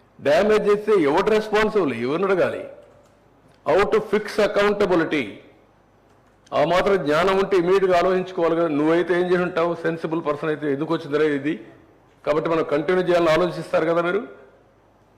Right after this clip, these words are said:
ఏం లెక్క పెట్టుకోకుండా చేశాడు, లెక్క పెట్టుకోకుండా మార్చేశాడు. మార్చేస్తాను ఒక మాట అన్నాడు,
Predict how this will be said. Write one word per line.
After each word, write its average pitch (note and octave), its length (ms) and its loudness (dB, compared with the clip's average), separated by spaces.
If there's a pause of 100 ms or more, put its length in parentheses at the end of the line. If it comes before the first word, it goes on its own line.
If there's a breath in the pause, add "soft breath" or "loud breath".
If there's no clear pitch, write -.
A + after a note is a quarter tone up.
(260)
ఏం F3 340 -2
లెక్క F3 240 -2
పెట్టుకోకుండా G#3+ 400 2 (100)
చేశాడు, B2 500 -4
లెక్క D#3+ 200 -4
పెట్టుకోకుండా F#3+ 440 -2
మార్చేశాడు. B2+ 560 -4 (1120)
మార్చేస్తాను C#3+ 720 0
ఒక G#2+ 100 -6
మాట B2+ 240 -4
అన్నాడు, F#3 320 2